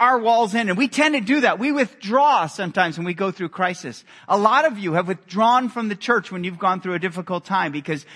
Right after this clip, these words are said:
you think churches are just for fun and happy people, you know?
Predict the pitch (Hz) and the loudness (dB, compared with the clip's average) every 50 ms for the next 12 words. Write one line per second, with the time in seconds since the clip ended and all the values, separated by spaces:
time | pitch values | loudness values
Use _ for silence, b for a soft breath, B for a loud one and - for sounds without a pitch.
0 | B - 196 202 170 196 180 147 - - 190 190 185 202 180 170 165 147 143 185 | B -6 -4 -4 -4 -4 -6 -8 -6 -6 -6 -6 -6 -8 -8 -6 -8 -8 -8 -10
1 | 196 190 - 220 190 - _ 160 156 170 190 185 156 135 127 135 160 220 277 - | -12 -10 -10 -12 -12 -10 _ -6 -4 -4 -4 -6 -8 -10 -10 -10 -10 -10 -10 -10
2 | - 254 190 - - 135 117 117 _ 104 101 92 - _ 151 151 151 165 185 208 | -10 -10 -10 -10 -12 -14 -16 -16 _ -16 -18 -18 -16 _ -10 -8 -6 -4 -4 -4
3 | 233 226 | -6 -8